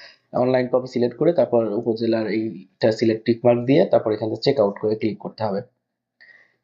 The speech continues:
তো চেক আউটে ক্লিক করার পর আপনাকে এই পেজে নিয়ে আসবে। এখান থেকে সবকিছু ঠিকঠাক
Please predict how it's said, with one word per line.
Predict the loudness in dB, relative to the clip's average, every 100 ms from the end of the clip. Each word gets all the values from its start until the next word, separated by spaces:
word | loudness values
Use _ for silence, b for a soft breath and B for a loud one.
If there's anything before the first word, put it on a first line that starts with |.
| _ _ _ _ _ _ _
তো | -2
চেক | 2 4 4
আউটে | 4 2
ক্লিক | 0 2
করার | 4 2
পর | 2 4 6 4 2
আপনাকে | 0 2 2 4
এই | 2 2 2
পেজে | 2 2 2
নিয়ে | 4
আসবে। | 4 4 2
এখান | 2 0 0
থেকে | 0 2 2
সবকিছু | 2 -2 -2 -2 -2
ঠিকঠাক | -2 -2 0